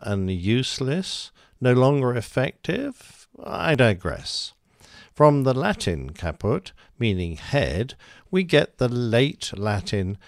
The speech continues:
capitanus, meaning chief, followed by the capitan, Old French, through to the Old English captain, meaning leader. However, I feel that there are plenty out there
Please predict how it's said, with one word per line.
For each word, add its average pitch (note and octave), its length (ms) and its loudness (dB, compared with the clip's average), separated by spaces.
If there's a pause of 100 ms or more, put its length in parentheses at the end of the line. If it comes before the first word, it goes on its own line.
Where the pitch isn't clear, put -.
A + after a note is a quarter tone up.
(240)
capitanus, G2+ 1120 -4 (120)
meaning G#2 460 -2
chief, - 520 -6 (480)
followed A2 380 2
by G#2+ 220 2
the G2+ 260 -2 (320)
capitan, D3 840 0 (100)
Old E2 300 -6
French, - 720 -2 (340)
through E3+ 500 2
to G#2 200 0
the F#2 160 0
Old D3 280 0
English F2 640 -4
captain, G#2+ 640 -2 (280)
meaning A2 640 0
leader. E2 460 -6 (600)
However, G2+ 480 0 (360)
I C#3+ 160 -2
feel C#3+ 480 4
that B2 300 -2
there B2 260 2
are A2 120 2
plenty D#3+ 640 -4
out D#2 280 -10
there G2 320 0